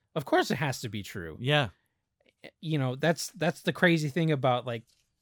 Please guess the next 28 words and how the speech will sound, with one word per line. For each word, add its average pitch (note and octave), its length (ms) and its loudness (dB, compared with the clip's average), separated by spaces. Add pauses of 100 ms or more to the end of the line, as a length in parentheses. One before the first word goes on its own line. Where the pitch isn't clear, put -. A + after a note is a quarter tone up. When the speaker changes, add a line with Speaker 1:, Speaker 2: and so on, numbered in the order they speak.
(140)
Speaker 1:
you C3 80 -4
know, B2 80 -2
not C#3+ 180 -2
to C#3+ 60 -4
get C3 160 -4
political, C#3+ 400 -2
too D#3 160 -2
political C3 360 -4
on A#2 160 -4
a G2 80 -6
comedy E3 320 -4
podcast, G2+ 440 -6
but, B2+ 80 -8
like, A2+ 140 -6
how A#2+ 140 -4
Fox A2+ 360 -6
News D3+ 220 0
now F#2 300 -4 (340)
Speaker 2:
Yeah. B2 160 0
Speaker 1:
is, B2+ 140 -4
like, B2+ 140 -2
all A#2+ 100 -2
these A#2+ 160 -6
texts - 280 -6
coming C3+ 240 -2
out B2 140 2
about A2+ 260 -2
them D3+ 300 0